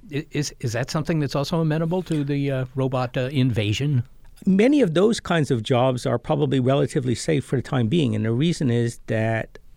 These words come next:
Speaker 2: they require a lot of dexterity and mobility and so forth. Think of something like an electrician, a plumber.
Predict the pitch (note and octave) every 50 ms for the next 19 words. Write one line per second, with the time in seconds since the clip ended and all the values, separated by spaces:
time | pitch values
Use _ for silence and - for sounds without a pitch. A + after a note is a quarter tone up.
0 | - - - A#2+ B2 B2+ B2 - - C3+ A#2 A2+ A#2 A#2+ B2 B2 B2+ B2+ A2+ G#2+
1 | - A#2+ - - - - C3+ A#2+ A#2 A2+ G#2+ G2+ G#2+ G2 G#2 G2+ G2+ G#2 G#2+ G#2+
2 | A#2+ A2 A2 G#2+ G2 G2+ F#2+ G2 - - G#2+ G2 - - - - F3 D#3+ C3 C3+
3 | B2 - D3+ C3+ B2 - C#3+ B2 A2+ A2 A2+ A2 G2+ - A#2 A2 A2 A2 - -
4 | - - D#3+ C3 - - A#2+ G2+ G2 G2 - - - C3 A#2+ A2 G#2+ G2+ F#2+